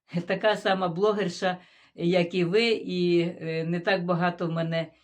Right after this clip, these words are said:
і підписників, і не продвигається мій канал, і кожного разу, коли читаю такі заголовки, звертаю на це увагу. І,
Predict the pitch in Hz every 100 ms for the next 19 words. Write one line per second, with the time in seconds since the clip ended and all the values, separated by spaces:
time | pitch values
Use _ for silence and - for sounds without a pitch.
0 | _ 190 175 180 - 226 240 226 196 208
1 | 175 185 175 175 165 175 175 160 - 160
2 | 160 151 165 185 226 220 175 170 165 -
3 | 190 175 165 160 165 160 151 151 160 165
4 | - - 165 151 - - 175 160 - _
5 | _ _ _ 170 165 165 180 233 233 214
6 | 185 175 170 156 165 - 196 208 151 -
7 | 165 160 135 127 127 - _ _ _ _
8 | _ _ _ _ - 208 202